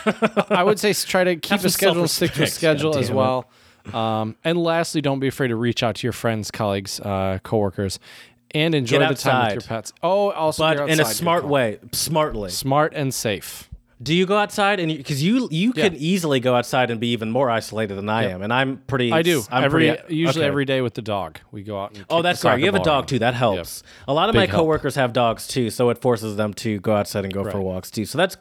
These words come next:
Speaker 1: that's good, too. I didn't even think
Speaker 2: Exactly.
Speaker 1: about that. Yeah.
Speaker 2: Exactly. So we hope to all of those of you who are working from home, uh, you have a safe, fun, and healthy transition.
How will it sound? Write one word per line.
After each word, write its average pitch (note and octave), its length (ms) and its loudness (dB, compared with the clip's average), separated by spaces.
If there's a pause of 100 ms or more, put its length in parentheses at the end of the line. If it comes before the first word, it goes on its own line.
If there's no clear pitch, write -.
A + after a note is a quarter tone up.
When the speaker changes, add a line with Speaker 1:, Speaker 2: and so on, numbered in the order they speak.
(100)
Speaker 1:
that's F#3+ 220 0
good, C3+ 200 0
too. A2+ 160 -2
I G#2 80 2
didn't C3+ 140 4
even A#2+ 160 2
think G#2 140 -2
Speaker 2:
Exactly. F#2+ 360 -2
Speaker 1:
about F2+ 140 -10
that. G2+ 60 -8
Yeah. G2 80 2
Speaker 2:
Exactly. A2 480 0 (340)
So - 160 -4
we G3+ 80 0
hope G#3 280 -2
to E3+ 120 -2
all F#3 360 0
of D#3 300 -12
those D#3+ 260 2
of D3+ 100 -2
you D#3+ 160 -2
who D#3 160 -2
are C3 120 4
working C#3+ 320 0
from C3 180 -6
home, F#3 420 -2 (100)
uh, A#2 420 0
you B2 180 -4
have B2 180 0
a A2+ 240 0 (420)
safe, F3+ 400 0
fun, D#3 380 0
and C3+ 100 0
healthy C#3+ 280 0
transition. D#3+ 640 -2